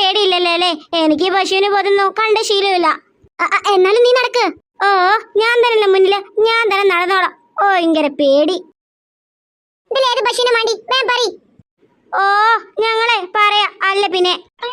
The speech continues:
Speaker 2: അന്റെ മുഖം വന്നപ്പോ ഞാൻ ശ്രദ്ധിക്കണില്ല. അന്റെ മുഖം എന്താടി കടന്നിൽ കുത്തി മാറി?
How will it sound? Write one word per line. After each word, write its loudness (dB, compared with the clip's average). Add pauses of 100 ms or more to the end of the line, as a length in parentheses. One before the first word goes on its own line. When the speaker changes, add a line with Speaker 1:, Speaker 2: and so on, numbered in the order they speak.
(1080)
Speaker 2:
അന്റെ 2
മുഖം 0
വന്നപ്പോ 2
ഞാൻ -2
ശ്രദ്ധിക്കണില്ല. -2 (360)
അന്റെ 2
മുഖം 2
എന്താടി 0 (260)
കടന്നിൽ 0
കുത്തി -2
മാറി? 0